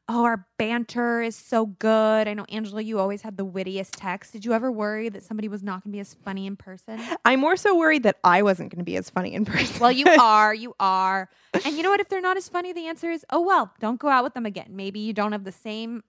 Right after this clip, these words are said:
Speaker 1: maybe you have really good text banter and you don't have the chemistry in person. Oh, well, you're never gonna find out if you don't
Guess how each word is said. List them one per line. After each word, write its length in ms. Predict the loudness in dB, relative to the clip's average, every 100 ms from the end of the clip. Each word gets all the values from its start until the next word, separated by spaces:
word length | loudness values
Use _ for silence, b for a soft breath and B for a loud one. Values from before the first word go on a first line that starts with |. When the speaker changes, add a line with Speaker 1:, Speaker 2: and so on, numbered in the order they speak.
| _ _ _
Speaker 1:
maybe 200 | -4 -2
you 80 | 0
have 180 | -2 0
really 220 | -2 -2
good 120 | -4
text 280 | -6 -12 -8
banter 400 | -4 -4 -2 -2
and 240 | -2 -6
you 60 | -6
don't 100 | -4
have 120 | -4
the 60 | -4
chemistry 340 | -4 -6 -4
in 80 | -6
person. 520 | -6 -10 -6 -4 -4 -2
Oh, 80 | 2
well, 300 | 4 4 0 _
you're 140 | -6
never 200 | -4 -6
gonna 140 | -6 -8
find 220 | -6 -4
out 140 | -4
if 80 | -6
you 80 | -8
don't 220 | -10 -12